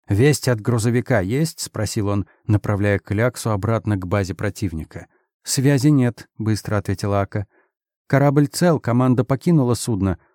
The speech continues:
но, судя по тому, что враг активен, ничего у них не получилось". "Или им нужно больше времени", — пробормотал Роуз. "Еще немного времени". Он включил форсаж. Три оставшихся двигателя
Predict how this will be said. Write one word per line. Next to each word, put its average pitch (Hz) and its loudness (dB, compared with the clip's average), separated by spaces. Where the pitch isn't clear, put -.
но, 123 2
судя 127 -2
по - -6
тому, 131 2
что - -6
враг 120 -2
активен, 151 0
ничего 127 0
у 135 2
них 139 0
не 147 4
получилось". 147 0
"Или 127 4
им 143 6
нужно 135 4
больше 120 -2
времени", — 98 -2
пробормотал 90 0
Роуз. 90 -4
"Еще 135 0
немного 127 2
времени". 85 -4
Он 113 4
включил 120 -2
форсаж. - -6
Три 143 4
оставшихся 135 -2
двигателя 123 0